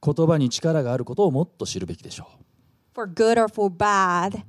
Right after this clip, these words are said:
Speaker 2: we need to know how much power the words have.
Speaker 1: 先ほど読んだ箴言の十五章四節ですが、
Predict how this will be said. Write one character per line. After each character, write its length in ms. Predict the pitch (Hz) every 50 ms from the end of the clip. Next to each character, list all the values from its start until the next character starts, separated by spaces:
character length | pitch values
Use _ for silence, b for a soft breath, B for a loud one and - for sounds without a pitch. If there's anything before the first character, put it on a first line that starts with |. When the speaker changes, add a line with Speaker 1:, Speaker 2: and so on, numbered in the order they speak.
| _ _ -
Speaker 2:
we 120 | - 196
need 420 | 190 196 196 202 214 214 220 220 214
to 120 | - - 196
know 480 | 190 185 190 196 202 202 202 202 196
how 420 | 180 - - - - 202 208 214 214
much 300 | 214 214 208 - - - -
power 640 | - 190 180 185 190 185 185 185 180 175 170 175 170 b b b b b
the 80 | -
words 420 | 180 165 170 180 170 170 165 170 - - -
have. 360 | - 113 - - - - - - B B B B B
Speaker 1:
先 280 | - - 175 180 180 208
ほ 80 | 214
ど 60 | 214
読 160 | 220 226 226 208
ん 40 |
だ 320 | 185 185 185 180 160 135 120
箴 340 | - - - 190 208 202 185
言 260 | 175 160 151 147 147
の 340 | 175 196 185 156 117 82 -
十 240 | - 113 139 175 175
五 100 | 170 185
章 180 | 170 - 170 151
四 220 | 156 170 190 196
節 220 | - 165 135 - 131
で 60 | 113
す 100 | 110 123
が、 280 | 127 135 127 98 -